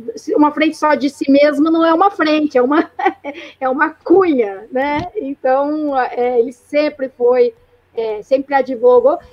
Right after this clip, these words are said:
E, aliás, né, nas últimas mudanças aí do partido, ele fez questão de, de acolher e de abrigar o Livres, por exemplo.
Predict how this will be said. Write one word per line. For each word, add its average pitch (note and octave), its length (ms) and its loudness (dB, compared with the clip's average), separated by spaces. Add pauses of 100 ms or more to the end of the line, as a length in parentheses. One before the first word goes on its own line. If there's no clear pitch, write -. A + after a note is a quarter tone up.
(120)
E, - 60 -4
aliás, C4 500 2
né, C#4 160 -2
nas B3 280 -6
últimas A#3+ 520 -6
mudanças A3+ 560 -2
aí A4 180 0
do A#4 80 0
partido, F#4 880 -2 (240)
ele C#4+ 160 0
fez F4+ 280 -2
questão G#4+ 680 0
de, D#4 300 -4
de A#3+ 180 -12
acolher B3+ 480 2
e B3+ 40 -10
de B3 100 -4
abrigar A#3+ 640 -4
o G#4+ 80 6
Livres, D#4 600 2
por A3 160 -10
exemplo. G3 440 -10